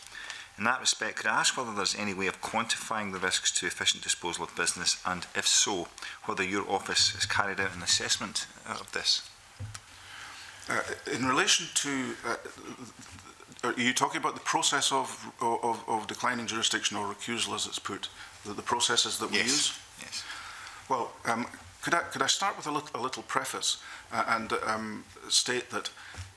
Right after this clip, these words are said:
Speaker 2: so far as m-, my own concerns are, uh, uh, exist in relation to this topic, my concern is primarily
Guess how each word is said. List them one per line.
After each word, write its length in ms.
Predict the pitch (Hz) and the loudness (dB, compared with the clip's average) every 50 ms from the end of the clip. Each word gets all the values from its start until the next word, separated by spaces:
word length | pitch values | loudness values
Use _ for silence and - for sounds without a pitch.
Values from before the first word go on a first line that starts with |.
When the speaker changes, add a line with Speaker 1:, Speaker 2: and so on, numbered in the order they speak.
| - - | -12 -2
Speaker 2:
so 200 | - - - 117 | 2 2 2 4
far 260 | - - 147 175 180 160 | 2 2 2 2 2 2
as 300 | 135 - - - - - - - - - - | 2 2 0 0 -2 -4 -10 -18 -20 -20 -14
m-, 240 | - - - - - | -10 -8 -8 -6 -2
my 240 | 117 110 110 110 110 | 0 2 4 4 4
own 360 | 113 135 135 131 123 117 107 - - - | 4 2 2 2 0 -2 -4 -8 -10 -6
concerns 640 | - 117 110 - - 131 131 127 117 104 101 - - | -2 2 4 4 6 6 6 4 2 0 -2 -2 0
are, 320 | - 107 101 104 98 98 95 - - - - - - - - - - - | 2 4 6 6 4 4 2 -4 -10 -16 -14 -14 -14 -14 -16 -16 -4 -2
uh, 80 | 110 - - - - - | 0 0 0 -2 -4 -6
uh, 60 | 113 104 - - - 120 - | -6 -6 -6 -8 -10 -8 -6
exist 460 | 120 110 98 110 117 117 110 - - | -2 0 2 2 4 6 4 4 4
in 80 | 104 101 | 2 0
relation 400 | 101 104 107 110 - - 110 101 - | 0 2 4 4 4 4 4 2 2
to 320 | - - 110 101 98 92 - - 107 - | 0 0 0 -2 -4 -6 -8 -10 -8 0
this 200 | 120 - - - | 4 4 4 4
topic, 340 | - - 127 - - - - - - - - - - - - - - - - - - - - - - - | 2 0 0 0 -4 -8 -8 -8 -14 -18 -20 -20 -20 -20 -18 -16 -16 -16 -16 -16 -14 -12 -12 -12 -4 0
my 160 | - 131 170 | 2 2 2
concern 560 | - - 196 175 - - 143 120 107 101 98 95 | 2 0 2 2 4 4 4 2 0 -2 -4 -6
is 120 | 117 - - | -6 -8 -6
primarily 640 | - - 117 117 120 131 139 139 120 107 101 95 | -2 0 2 2 4 4 2 2 2 2 0 -2